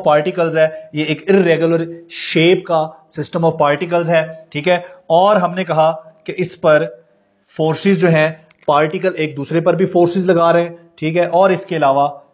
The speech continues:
इन पर हमने एक्सटर्नल फोर्सेज भी लगाई हैं, जिसकी वजह से सिस्टम में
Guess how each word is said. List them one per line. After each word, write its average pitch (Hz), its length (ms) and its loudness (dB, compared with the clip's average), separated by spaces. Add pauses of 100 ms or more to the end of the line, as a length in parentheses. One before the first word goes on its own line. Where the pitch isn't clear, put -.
(120)
इन 160 160 -2
पर 147 420 -2 (140)
हमने 143 540 -4 (160)
एक्सटर्नल 185 920 -2 (220)
फोर्सेज 156 560 -2
भी 143 160 -2
लगाई 147 300 2
हैं, 139 360 -6 (300)
जिसकी 160 300 -4
वजह 156 240 2
से 143 480 -6
सिस्टम 165 440 -4
में 135 340 -2